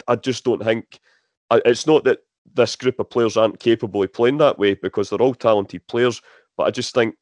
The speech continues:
I'm, I'm always a big believer in, if something, don't try and fix it. Uh, there's, there's not a need for us to change now. I get that it's away from home.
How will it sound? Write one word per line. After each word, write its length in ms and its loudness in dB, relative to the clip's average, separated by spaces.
I'm, 220 0
I'm 120 2
always 280 2
a 60 2
big 240 -2
believer 420 -2
in, 180 -4
if 100 -6
something, 260 -2
don't 180 0
try 180 -2
and 120 -8
fix 280 -4
it. 80 -2
Uh, 120 -2
there's, 280 -8
there's 320 -10
not 200 2
a 40 -6
need 180 -4
for 140 0
us 140 0
to 100 -6
change 220 0
now. 160 4
I 60 4
get 220 4
that 100 2
it's 120 -4
away 200 0
from 180 -6
home. 240 0